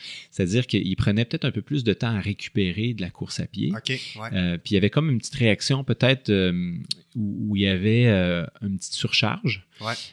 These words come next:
Speaker 1: Euh, mais, euh, globalement, ils revenaient quand même, euh, à la normale éventuellement.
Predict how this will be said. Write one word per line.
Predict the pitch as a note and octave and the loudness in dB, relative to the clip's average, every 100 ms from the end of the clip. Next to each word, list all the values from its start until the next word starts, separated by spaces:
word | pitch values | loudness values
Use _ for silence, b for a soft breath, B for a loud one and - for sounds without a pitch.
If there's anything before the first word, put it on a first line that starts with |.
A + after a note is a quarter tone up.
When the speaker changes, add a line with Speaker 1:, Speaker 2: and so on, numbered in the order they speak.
| - | -6
Speaker 1:
Euh, | G2 F2+ F2 E2+ E2+ E2+ E2 D#2 - | -2 0 0 0 -2 -4 -6 -10 -8
mais, | A2 G2+ G#2+ A#2+ C3+ C3+ - - | -4 0 6 8 6 4 -2 -8
euh, | |
globalement, | A2+ G2 A2+ G#2 F#2+ | -4 2 4 6 4
ils | C3+ A#2+ | 4 2
revenaient | F#2+ G2+ A2 | 2 0 0
quand | - A2 F#2+ | 2 2 2
même, | F#2+ A2 A#2 G#2+ | 2 2 2 0
euh, | F#2 F2 F2 E2 | 0 0 -4 -6
à | - | -6
la | F2 F2 | -6 -6
normale | F2+ D#2+ F#2+ G2+ | -6 -4 -2 -2
éventuellement. | F2+ F2 - F2 D#2+ E2+ | -4 -6 -6 -6 -6 -10